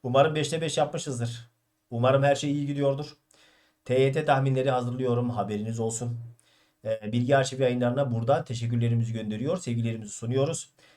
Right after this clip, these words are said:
Bilgi Arşivi yayınları sona erdikten sonra tahminlere geçeceğiz. Tahminlere,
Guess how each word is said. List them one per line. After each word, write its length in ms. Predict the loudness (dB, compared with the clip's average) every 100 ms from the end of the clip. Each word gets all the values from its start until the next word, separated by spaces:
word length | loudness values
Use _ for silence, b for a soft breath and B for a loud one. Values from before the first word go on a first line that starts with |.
| b
Bilgi 260 | -2 2 2
Arşivi 260 | 2 0
yayınları 360 | 0 2 2 0
sona 180 | 0 2
erdikten 440 | 0 0 -2 -2
sonra 420 | 0 0 2 2
tahminlere 460 | 2 0 2 2 0
geçeceğiz. 480 | -2 -2 -4 -6 -10 b b
Tahminlere, 800 | 0 0 2 4 4 6 2 -2